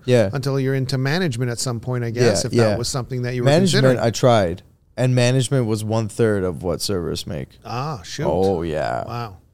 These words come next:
Speaker 1: Yeah.
Speaker 2: That doesn't even make sense.
Speaker 1: No. <laughs>
Speaker 2: No, from a financial
Speaker 1: No.
Speaker 2: aspect.
Speaker 1: Yes.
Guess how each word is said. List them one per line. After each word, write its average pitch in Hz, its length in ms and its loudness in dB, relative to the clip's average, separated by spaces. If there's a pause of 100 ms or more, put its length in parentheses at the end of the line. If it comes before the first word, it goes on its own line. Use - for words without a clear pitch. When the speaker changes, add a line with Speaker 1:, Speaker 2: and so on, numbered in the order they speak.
Speaker 1:
Yeah. 76 320 -4
Speaker 2:
That 143 140 -2
doesn't 135 220 -2
even 131 100 -4
make 131 140 -4
sense. 165 560 -6
Speaker 1:
No. 120 460 2
<laughs> - 40 -2
Speaker 2:
No, 127 360 2
from 135 200 -6
a 127 40 -4
financial 139 540 -2
Speaker 1:
No. 120 60 -2
Speaker 2:
aspect. 107 540 -10
Speaker 1:
Yes. 107 440 2